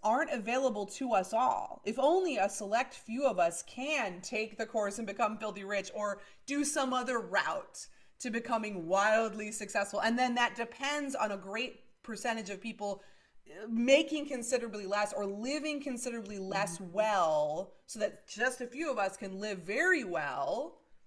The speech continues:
Speaker 2: Mm-hmm.
Speaker 1: well, well, well, well,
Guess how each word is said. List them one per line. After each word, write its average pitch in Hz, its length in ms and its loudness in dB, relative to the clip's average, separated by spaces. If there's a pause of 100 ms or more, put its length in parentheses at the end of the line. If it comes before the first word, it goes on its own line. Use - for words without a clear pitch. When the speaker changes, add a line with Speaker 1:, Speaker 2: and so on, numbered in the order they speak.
(140)
Speaker 2:
Mm-hmm. 170 520 -8
Speaker 1:
well, 220 720 4 (440)
well, 202 680 8
well, 180 460 6
well, 226 380 6